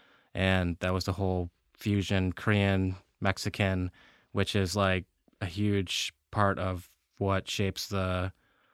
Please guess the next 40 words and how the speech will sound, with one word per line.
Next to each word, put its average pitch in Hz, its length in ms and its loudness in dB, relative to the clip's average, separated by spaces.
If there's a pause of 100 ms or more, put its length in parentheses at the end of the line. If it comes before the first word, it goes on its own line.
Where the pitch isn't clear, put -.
(200)
landscape, 98 420 0
I 95 120 2
think, 95 340 -2
in 95 260 0
L 92 200 0
A, 101 260 -2 (140)
like, 90 180 -4
Kore-, 95 280 -6
Asian 98 280 -2
food 98 320 0
and 92 280 -4
Mexican 110 360 -2
food, 143 280 -4 (540)
and 101 320 2
the 104 100 0
handful 110 320 4
of 95 80 0
other 95 160 2
cultures 95 300 -2
that 90 100 -4
are 90 60 -2
there. 87 300 -2
But 95 220 0
I 113 60 0
didn't 147 120 2
get 156 120 0
to 113 60 -2
eat 120 120 2
with 127 120 0
him. 139 280 -4
I 107 160 -2
just 110 180 -2
said 107 160 -2
hi 98 160 0
to 104 80 0
him 104 100 0
and 104 140 0
said, 98 220 -2
"Hey, 101 160 0
chef, - 480 0